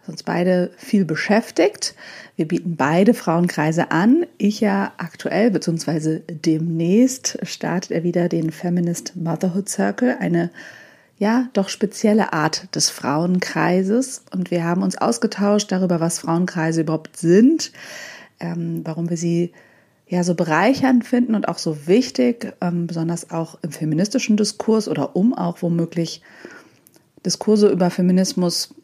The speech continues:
Austausch über Feminismus stattfinden zu lassen, weil sie so eine besondere Art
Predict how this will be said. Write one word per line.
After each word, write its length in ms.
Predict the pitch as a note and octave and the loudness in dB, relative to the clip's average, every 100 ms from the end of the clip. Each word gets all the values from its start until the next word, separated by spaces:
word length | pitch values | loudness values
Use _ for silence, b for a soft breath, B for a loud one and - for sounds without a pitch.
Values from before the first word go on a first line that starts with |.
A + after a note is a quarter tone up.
| - | -6
Austausch 400 | F#3 G#3 G#3 F3+ | 0 2 2 0
über 140 | F3+ | -2
Feminismus 680 | F#3 E3+ E3+ F3 - F3+ E3+ | -2 -2 0 0 -2 -4 -4
stattfinden 680 | - - - - - A3+ G#3+ | -6 -4 -4 -4 -2 0 0
zu 120 | - | -2
lassen, 340 | F#3 F#3 F3+ F3+ | 0 0 -2 -2
weil 160 | F3 | -2
sie 60 | E3+ | -2
so 120 | E3+ | -2
eine 200 | - F3+ | -2 -2
besondere 680 | E3+ D#3+ F3+ G3+ G#3 G3+ - | -2 -2 0 2 2 0 0
Art 360 | F3 F3+ F#3 | 2 2 0